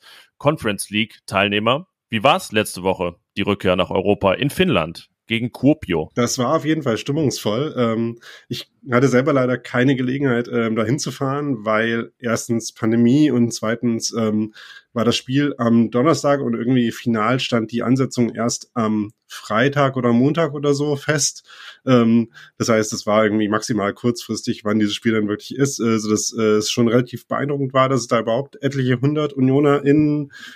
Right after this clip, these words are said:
Speaker 2: geschafft haben, dahin zu fahren und, ähm, durchaus auch mit, äh, guter Stimmung aufzufallen und sportlich ist es natürlich auch ideal gelaufen mit einem, äh, schnellen,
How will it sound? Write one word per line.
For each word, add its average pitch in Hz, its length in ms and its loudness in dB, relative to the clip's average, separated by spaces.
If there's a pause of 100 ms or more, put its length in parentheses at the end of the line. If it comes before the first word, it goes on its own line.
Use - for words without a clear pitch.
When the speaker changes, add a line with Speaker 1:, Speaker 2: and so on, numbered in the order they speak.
Speaker 2:
geschafft 135 380 -2
haben, 120 160 4
dahin 113 180 4
zu 127 100 -4
fahren 127 400 -2
und, 113 360 2
ähm, 110 340 0
durchaus 117 320 0
auch 117 240 -6
mit, 117 340 0
äh, 117 280 -2 (680)
guter 175 200 0
Stimmung 160 280 2
aufzufallen 143 680 0
und 120 280 2
sportlich 127 400 0
ist 113 120 2
es - 80 -10
natürlich 113 360 -6
auch 110 200 -4
ideal 110 340 2
gelaufen 110 400 0
mit 107 220 -4
einem, 107 400 -2
äh, 107 240 -2
schnellen, 113 640 0